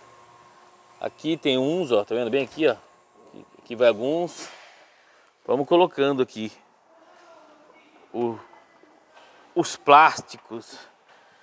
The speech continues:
Olha ele mesmo. Cadê ele? Não tô vendo ele. Deixa eu ver. Vou, vou, vou pelo outro lado. Flash Neg, o gerente da fila do capricho.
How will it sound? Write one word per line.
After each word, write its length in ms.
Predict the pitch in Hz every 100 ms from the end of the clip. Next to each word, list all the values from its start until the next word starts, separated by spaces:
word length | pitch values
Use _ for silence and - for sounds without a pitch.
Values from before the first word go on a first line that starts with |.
| - _ _ _ _
Olha 200 | - 120
ele 220 | 120 147 131
mesmo. 360 | 110 107 107 - - _ _
Cadê 200 | 214 147
ele? 340 | 110 - - - - - - - -
Não 80 |
tô 100 | 208
vendo 240 | 175 175 113
ele. 300 | 117 143 110 - - - - - - - - -
Deixa 140 | -
eu 20 |
ver. 140 | 127 -
Vou, 160 | 170
vou, 180 | 160 175
vou 500 | 160 156 147 170 165
pelo 180 | 160 190
outro 180 | 214 202
lado. 300 | 135 120 - - - - _ _ _ _ _ _ _ _ - - - - - - -
Flash 640 | - - 147 202 - - - 143
Neg, 340 | 123 131 101 - 110 - - - _ _ _ - - _
o 100 | 113
gerente 640 | 110 151 127 127 135 - -
da 100 | 127
fila 680 | - - - 139 131 123
do 80 | 120
capricho. 840 | - 110 - 110 113 - - -